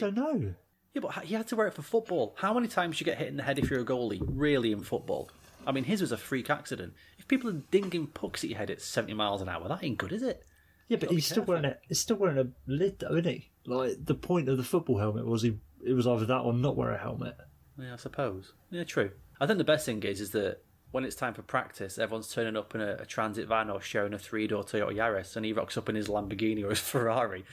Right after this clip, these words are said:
Speaker 1: Mate,
Speaker 2: Like, the
Speaker 1: that's gotta
Speaker 2: backup
Speaker 1: be
Speaker 2: goalie's
Speaker 1: such
Speaker 2: like,
Speaker 1: a,
Speaker 2: <laughs> the
Speaker 1: such
Speaker 2: backup
Speaker 1: a piss
Speaker 2: goalie's, like,
Speaker 1: take.
Speaker 2: stinking rich. <laughs>
Speaker 1: Such a, like, imagine. Absolutely imagine.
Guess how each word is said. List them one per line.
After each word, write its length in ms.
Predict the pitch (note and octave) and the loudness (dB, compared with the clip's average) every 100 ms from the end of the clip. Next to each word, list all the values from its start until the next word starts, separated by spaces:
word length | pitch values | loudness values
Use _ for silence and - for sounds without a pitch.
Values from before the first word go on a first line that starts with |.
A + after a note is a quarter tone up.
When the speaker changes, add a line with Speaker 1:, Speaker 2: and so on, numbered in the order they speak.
| - | -2
Speaker 1:
Mate, 100 | B2+ | 0
Speaker 2:
Like, 180 | A#2 - | 2 2
the 60 | |
Speaker 1:
that's 80 | A#2 | 0
gotta 140 | B2+ - | 0 0
Speaker 2:
backup 140 | A#2+ | 2
Speaker 1:
be 100 | B2 | 2
Speaker 2:
goalie's 420 | C#3 C#3 A#2 A2+ | 4 2 2 0
Speaker 1:
such 40 | B2 | 2
Speaker 2:
like, 320 | A2 C3 - | 2 2 -2
Speaker 1:
a, 680 | A#2+ - - D3+ D3 C#3+ C#3+ | -4 -4 -4 -2 -2 -2 -2
Speaker 2:
<laughs> 0 | |
the 120 | C#3 | -2
Speaker 1:
such 160 | D#3+ A2+ | -2 0
Speaker 2:
backup 100 | A#2 | 2
Speaker 1:
a 60 | A2 | 2
piss 120 | D3+ | 4
Speaker 2:
goalie's, 240 | D#3+ B2 | 2 2
like, 120 | B2 A2+ | 0 2
Speaker 1:
take. 100 | B2 | 2
Speaker 2:
stinking 400 | B2+ B2+ C3+ A#2+ | 0 -4 -6 -6
rich. 440 | B2+ A2+ - - - - - - - | -6 -8 -10 -16 -16 -20 -20 -12 -4
<laughs> 80 | - F#3 - - - - - - - - - - - - - - - C3+ C3+ | -2 -2 -4 -6 -4 -6 -10 -18 -20 -20 -20 -20 -20 -12 -10 -6 -2 -2 0
Speaker 1:
Such 600 | D3+ - C3+ A#2+ A#2 - | -2 2 2 2 0 2
a, 280 | A2+ A2 A2+ | 2 2 2
like, 300 | B2+ B2 - | 4 4 2
imagine. 840 | C#3 B2+ A#2 A2 G#2+ - A2 G2+ A2 - - | 2 4 6 6 4 2 -2 -2 -10 -18 -4
Absolutely 880 | C3 C3+ B2 - B2+ A#2+ B2 A2 A2+ | 2 2 2 0 4 4 4 4 2
imagine. 580 | A2+ A#2 A2+ A2+ G#2 | 4 4 2 0 -2